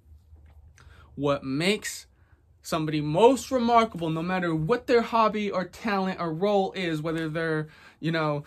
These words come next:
the loner type or the, the, the, the leader type or the, uh, the right man, right-hand man type or whatever it is, the class clown, whatever your place in,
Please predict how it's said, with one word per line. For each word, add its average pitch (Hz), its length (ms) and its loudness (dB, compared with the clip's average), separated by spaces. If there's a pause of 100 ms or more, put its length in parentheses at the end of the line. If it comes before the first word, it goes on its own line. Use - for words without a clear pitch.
(160)
the 160 100 2
loner 202 420 2
type 185 500 -2
or 175 300 -4
the, 160 400 -2
the, 151 460 -4
the, 156 340 -4
the 156 120 -2
leader 208 340 2
type 190 500 -2
or 175 160 -2
the, 156 400 -4
uh, 147 460 -4
the 151 140 -6
right 202 360 4
man, 202 380 -2
right-hand 202 480 2
man 196 320 0
type 170 360 -2
or 160 160 -2 (300)
whatever 214 640 -2
it 208 80 -2
is, 190 260 -2
the 160 80 -4
class 196 300 -4
clown, 190 320 -4
whatever 190 340 0
your 202 260 0
place 175 540 -2
in, 165 400 -4